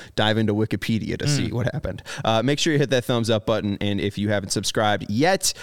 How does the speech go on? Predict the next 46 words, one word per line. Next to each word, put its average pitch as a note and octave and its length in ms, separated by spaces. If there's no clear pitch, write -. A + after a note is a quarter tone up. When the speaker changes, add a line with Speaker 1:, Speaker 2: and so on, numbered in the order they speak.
Speaker 1:
uh, G2+ 160
make G#2+ 220
sure - 180
you A2 140
do. C3+ 280
And D#3 320
<laughs> - 0
Fred E3+ 580
took, - 360
Fred's D3+ 380
right. E3+ 240
Kid C#3 180
Rock B2+ 280
took B2+ 220
Herb A2 200
down. F#2 280
<laughs> - 40
Um, C3+ 400
so B2+ 420
<laughs> - 640
just - 320
like D3 140
Goldberg C3 500
spearing B2 380
that A2+ 160
guy A2+ 160
at A2 120
the G#2+ 80
Atlanta G#2+ 300
Falcons G2+ 420
guy, F#2 220
uh, G2 240
game, G2 300
uh, F#2+ 200
Kid C3 200
Rock A#2+ 340
speared A#2 560
Herb, - 300
uh, F#2 180
and F#2+ 180
he's F#2+ 200
down F#2 200
for - 100
the F2+ 80
count. - 380
Um, F#2+ 380